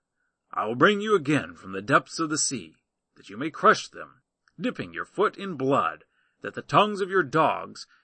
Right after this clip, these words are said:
may have their portion from your enemies." They have seen your processions, God, even the processions of my God, my King, into the sanctuary.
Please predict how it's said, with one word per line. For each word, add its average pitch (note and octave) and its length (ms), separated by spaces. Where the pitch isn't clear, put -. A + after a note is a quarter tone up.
may F#2 140
have B2 240
their F#3 180
portion F2+ 520
from G#2 160
your G2+ 120
enemies." A#2 600
They G2+ 120
have B2+ 140
seen F3 300
your D#3+ 120
processions, D3+ 720
God, B2+ 460
even G#3+ 200
the A3+ 60
processions F#3+ 600
of D#3+ 100
my E3 280
God, F#2 380
my D#3 280
King, - 340
into F#3+ 240
the F#3 120
sanctuary. F#2 720